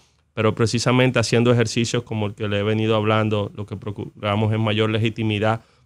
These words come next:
por inclusión, por respeto a la diversidad, por,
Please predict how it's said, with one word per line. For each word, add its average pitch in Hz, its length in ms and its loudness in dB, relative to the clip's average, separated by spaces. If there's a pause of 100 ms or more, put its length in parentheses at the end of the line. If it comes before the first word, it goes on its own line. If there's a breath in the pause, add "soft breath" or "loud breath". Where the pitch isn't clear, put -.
(120)
por 110 380 0
inclusión, 110 760 0
por 104 140 -4
respeto 110 380 -4
a 110 40 2
la 110 80 2
diversidad, 107 840 0
por, 104 220 -6